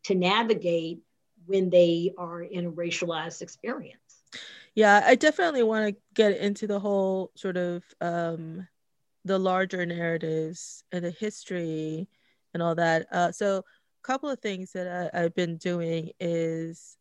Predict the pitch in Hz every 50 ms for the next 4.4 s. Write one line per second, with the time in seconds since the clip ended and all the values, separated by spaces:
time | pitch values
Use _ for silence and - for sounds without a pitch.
0 | _ - 170 170 180 175 170 170 165 175 190 202 - - 208 190 185 185 180 -
1 | - - 185 185 190 196 - - - - 170 165 160 165 160 160 175 - - _
2 | - _ _ _ _ _ _ _ - 180 180 175 170 170 190 180 - - - 175
3 | 165 160 170 175 _ - 175 156 156 160 - 160 156 151 147 151 156 156 170 -
4 | - 131 127 135 156 - 180